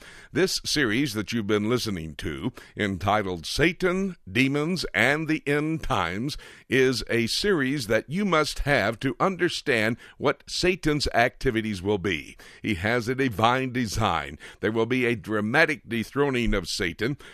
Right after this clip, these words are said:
Dynamic dominion will be the operating status for Satan. Demonic deception will be his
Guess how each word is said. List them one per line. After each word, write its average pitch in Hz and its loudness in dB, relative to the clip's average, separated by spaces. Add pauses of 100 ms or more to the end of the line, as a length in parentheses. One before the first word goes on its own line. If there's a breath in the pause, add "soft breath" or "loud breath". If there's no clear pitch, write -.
(120 loud breath)
Dynamic 101 0
dominion 156 0
will 120 4
be 123 2
the 113 0
operating 127 2
status 117 2
for 190 2
Satan. 113 -2 (220 soft breath)
Demonic 110 0 (120)
deception 127 0
will 123 4
be 135 0
his 113 0